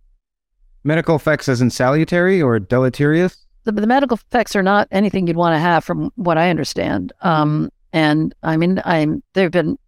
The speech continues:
Speaker 2: there've been some papers and some writings about them that basically people who come too close to these things can have problems, have blood disorders or cancer-related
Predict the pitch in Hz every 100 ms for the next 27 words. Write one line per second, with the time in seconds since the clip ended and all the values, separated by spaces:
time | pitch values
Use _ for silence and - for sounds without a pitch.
0 | _ - 226 208 196 - 175 170 180 175
1 | 185 165 170 160 165 156 156 _ _ _
2 | _ _ _ 180 202 202 190 165 165 165
3 | - 185 196 - 190 185 - 180 175 _
4 | _ _ _ _ - 247 226 202 214 190
5 | 214 196 - 175 180 - 254 285 - 285
6 | 277 277 269 - - _ _ _ _ _
7 | _ _ 214 185 160 180 170 170 _ _
8 | _ _ _ 202 185 185 180 170 - 175
9 | - 185 185 185 196 - 190 190 180 190
10 | 190 190 185 196 175 180 185 175 180 175
11 | 175 175 175